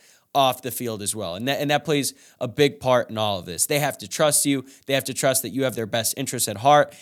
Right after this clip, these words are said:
And they have to believe that they can excel in the role that you, the wide receivers coach, have carved out for them. And that's a part that we don't really know. So we have to dig a little bit deeper. And that's where the transfer portal comes into play.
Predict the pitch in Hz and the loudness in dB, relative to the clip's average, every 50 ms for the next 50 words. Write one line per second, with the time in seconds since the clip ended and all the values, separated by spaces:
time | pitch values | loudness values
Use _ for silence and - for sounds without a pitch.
0 | - - - - 135 151 175 196 202 - 185 147 - 170 160 151 143 135 - 139 | -20 -18 -8 -4 0 4 4 4 4 2 0 -2 0 0 2 2 0 0 0 0
1 | 151 151 - 160 143 123 - - - 151 139 127 123 - - - 151 170 196 196 | 0 0 0 -4 -6 -2 -2 0 2 2 2 2 2 -2 -4 -4 -4 -2 -2 -2
2 | 185 165 147 160 151 143 131 127 117 113 120 92 - 110 123 139 139 139 135 131 | -2 0 2 4 4 6 4 4 2 -2 -4 -6 -4 -2 0 0 2 2 0 -2
3 | 127 123 113 123 120 113 110 - - 139 113 113 107 - - 117 107 107 - - | -2 -2 0 0 0 0 -2 -2 -4 -4 -4 -6 -6 -6 -4 -6 -6 -6 -8 -12
4 | _ - - - _ - 131 131 127 120 - 123 120 120 107 95 117 117 110 - | _ -20 -20 -16 _ 0 0 0 0 0 -2 0 0 0 0 0 -2 -2 -2 -4
5 | - 95 87 92 104 127 160 170 - 180 180 202 196 147 139 160 160 156 180 175 | -8 -10 -10 -8 -2 -2 0 0 0 0 2 2 2 2 2 -2 -2 -2 -4 -4
6 | 175 160 151 160 170 - - 143 147 151 143 131 135 156 135 107 92 - - 131 | -2 -2 -2 -2 -2 -4 -4 -2 -2 -2 -2 -2 -2 -4 -4 -4 -6 -8 -6 -4
7 | 135 139 135 - 135 113 135 135 131 127 - - 120 117 120 117 110 117 104 - | -4 -4 -4 -4 -8 -8 -6 -6 -6 -6 -8 -10 -10 -8 -8 -6 -6 -8 -6 -4
8 | 143 147 139 - - 90 82 - _ _ _ _ _ _ _ _ _ _ _ _ | -4 -4 -4 -4 -8 -14 -14 -16 _ _ _ _ _ _ _ _ _ _ _ _
9 | - _ - - - - - - - - - _ _ _ - 131 160 175 175 185 | -20 _ -20 -20 -20 -20 -20 -20 -20 -20 -20 _ _ _ -2 0 0 2 2 0
10 | 190 175 151 147 - 156 147 139 143 139 - - 139 127 110 101 - 113 101 - | 0 -2 -2 -2 0 0 0 0 -2 -4 -2 -2 0 0 -2 -4 -6 -8 -6 -6
11 | - 101 87 82 - 98 87 67 | -6 -8 -10 -10 -10 -10 -10 -10